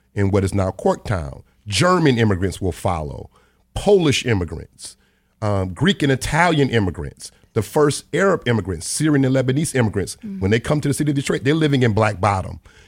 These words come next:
Speaker 1: And so, and then, of course, the African Americans come during the Great Migration in large numbers. You have all of this history. If you just go back a couple of generations, there is almost no group of people in who are now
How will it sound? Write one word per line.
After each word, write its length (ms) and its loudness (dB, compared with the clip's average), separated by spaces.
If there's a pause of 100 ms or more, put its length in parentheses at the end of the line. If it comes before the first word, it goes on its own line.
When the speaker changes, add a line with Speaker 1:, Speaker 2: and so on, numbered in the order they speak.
(140)
Speaker 1:
And 140 0
so, 180 0 (200)
and 120 4
then, 80 6
of 60 0
course, 160 2
the 160 -10
African 240 0
Americans 400 2
come 240 2
during 220 2
the 80 -2
Great 180 0
Migration 480 0
in 100 -2
large 320 0
numbers. 400 -2 (220)
You 80 -2
have 220 0
all 340 2
of 80 -2
this 160 0
history. 360 -2
If 120 -4
you 60 0
just 240 -2
go 120 0
back 220 -2
a 60 -8
couple 280 -2
of 60 0
generations, 600 -2 (260)
there 220 -2
is 240 0
almost 500 2
no 180 4
group 220 0
of 140 -6
people 460 -6 (680)
in 320 2
who 200 4
are 120 6
now 640 4